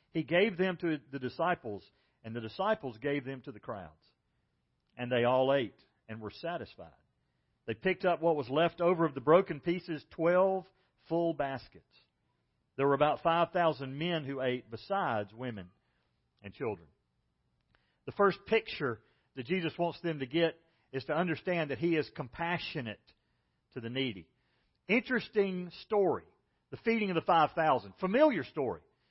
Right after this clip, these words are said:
It should be familiar. If you've ever read a gospel, uh, Matthew, Mark, Luke, or John, you'll find this. It's, in fact, it's the only miracle recorded in all four of the gospels, Matthew, Mark, Luke, and John. So I think it's real important.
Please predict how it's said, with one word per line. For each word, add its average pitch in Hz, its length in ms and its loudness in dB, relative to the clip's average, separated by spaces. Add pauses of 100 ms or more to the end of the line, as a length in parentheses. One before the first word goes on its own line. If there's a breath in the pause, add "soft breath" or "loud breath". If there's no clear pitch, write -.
(140)
It 143 120 -8
should 277 200 -2
be 196 120 4
familiar. 147 360 0
If 156 140 -2
you've 160 140 -6
ever 220 280 4
read 202 260 8
a 139 100 -2
gospel, 127 800 -2
uh, 131 60 -16 (180)
Matthew, 160 400 -4
Mark, 165 220 2
Luke, 170 160 0
or 139 80 -6
John, 139 400 -2 (240 soft breath)
you'll 151 140 2
find 151 420 0
this. 90 220 -8
It's, 127 200 -18
in 131 100 -18
fact, 175 260 0
it's 135 100 -6
the 139 180 -10
only 220 360 -2
miracle 175 580 0
recorded 123 560 -4 (460)
in 117 120 -8
all 139 320 0
four 156 180 0
of 120 80 -4
the 120 60 -12
gospels, 110 500 -4
Matthew, 117 320 -8
Mark, 110 240 -6
Luke, 107 180 -8 (600)
and 104 100 -12
John. 113 340 -2
So 110 220 -4 (260 soft breath)
I - 0 -
think 220 140 0
it's 208 100 2
real 185 180 4
important. 196 420 6